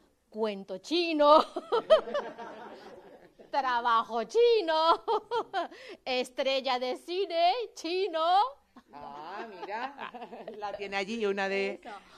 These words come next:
Speaker 1: O sea, que geográficamente sí hay distancia entre China y España,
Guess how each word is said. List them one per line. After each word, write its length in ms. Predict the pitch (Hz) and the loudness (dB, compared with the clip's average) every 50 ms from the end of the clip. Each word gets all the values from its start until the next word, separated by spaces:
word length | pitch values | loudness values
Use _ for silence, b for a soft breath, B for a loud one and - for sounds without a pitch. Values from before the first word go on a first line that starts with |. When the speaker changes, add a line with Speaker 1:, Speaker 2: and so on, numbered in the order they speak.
| B - | B -4
Speaker 1:
O 120 | - 262 262 | -4 -2 2
sea, 320 | - 302 269 254 240 240 - | 4 4 4 6 4 2 0
que 320 | 285 247 240 240 233 214 226 - | -2 0 0 0 -2 -4 -4 -4
geográficamente 1200 | - 262 254 247 240 247 262 311 - - 285 - 262 254 254 262 262 269 277 262 - 294 277 262 | -2 0 0 0 2 2 2 2 0 -6 -6 -2 -2 -2 0 -2 -4 -6 -6 -4 -4 -4 -4 -4
sí 380 | - - - 247 254 277 240 190 | -6 -10 -10 -8 -8 -6 -6 -4
hay 220 | 202 202 214 233 | -4 -6 -6 -8
distancia 800 | 220 262 262 - - - 220 226 240 285 - - 220 226 233 233 | -10 -12 -14 -12 -6 -4 -4 -4 -4 -6 -10 -6 -4 -4 -2 -4
entre 360 | 240 202 190 190 190 190 190 | -4 -8 -12 -10 -10 -10 -10
China 360 | 185 - - 247 254 254 247 247 | -8 -8 -8 -6 -4 -2 -4 -4
y 120 | 240 214 | -4 -8
España, 640 | 196 196 - - - 302 339 370 330 269 202 170 | -10 -12 -8 -2 0 0 0 0 -2 -4 -6 -6